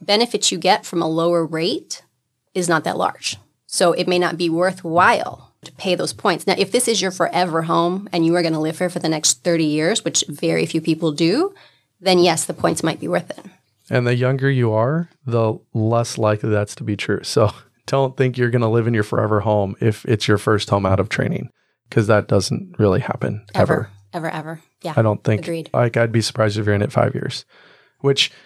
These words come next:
Speaker 2: if you're gonna buy a primary residence, and we've talked about it on the show, this is not an asset. It's the American dream. I totally get it, but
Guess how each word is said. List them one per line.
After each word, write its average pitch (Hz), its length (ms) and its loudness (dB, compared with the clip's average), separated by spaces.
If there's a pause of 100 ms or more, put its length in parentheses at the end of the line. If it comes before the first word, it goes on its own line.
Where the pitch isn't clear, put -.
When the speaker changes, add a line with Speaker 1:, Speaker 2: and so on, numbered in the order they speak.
(100)
Speaker 2:
if 117 140 2
you're 131 80 4
gonna 143 180 4
buy 139 200 2
a 123 40 4
primary 117 320 4
residence, 104 500 2
and 113 80 2
we've 107 140 4
talked 104 260 0
about 101 180 4
it - 20 4
on 95 80 0
the 95 60 -4
show, 135 320 2 (320)
this 117 200 2
is 123 240 2
not 113 460 0 (120)
an 107 160 0
asset. 104 360 0
It's - 160 -8
the 127 80 0
American 131 320 2
dream. 110 320 2
I 104 60 4
totally 104 300 0
get 101 200 0
it, 104 160 0
but 101 180 2